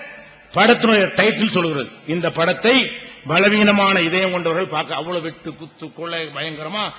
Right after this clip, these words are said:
இருக்கிறது அப்படிங்கிறான். இதுவே ஒரு படையை, படத்தை தடை செய்வதற்கு ஒரு முக்கிய ஆதாரம். அடுத்து என்ன செய்யறான்னு கேட்டா, ஆப்கான்ல தாலிபான்களை பத்தி எடுக்கிறான். தாலிபான்கள் தீவிரவாதம் அப்படி இப்படின்னு காட்டும் பொழுது,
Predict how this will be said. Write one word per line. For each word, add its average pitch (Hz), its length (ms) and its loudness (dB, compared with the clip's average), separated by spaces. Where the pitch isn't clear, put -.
இருக்கிறது 170 680 2
அப்படிங்கிறான். 160 480 -2
இதுவே 233 280 2
ஒரு 233 240 4
படையை, 190 460 4
படத்தை 175 400 -4
தடை 180 220 0
செய்வதற்கு 170 320 -2
ஒரு 185 100 -6
முக்கிய 175 320 -2
ஆதாரம். 156 340 -2
அடுத்து 247 340 4
என்ன 226 80 8
செய்யறான்னு 190 340 4
கேட்டா, 170 280 4
ஆப்கான்ல 196 580 2
தாலிபான்களை 196 640 0
பத்தி 175 200 -6
எடுக்கிறான். 151 340 -8
தாலிபான்கள் 190 560 2
தீவிரவாதம் 180 440 -2
அப்படி 156 160 -8
இப்படின்னு 175 200 -4
காட்டும் 165 300 -4
பொழுது, 196 480 2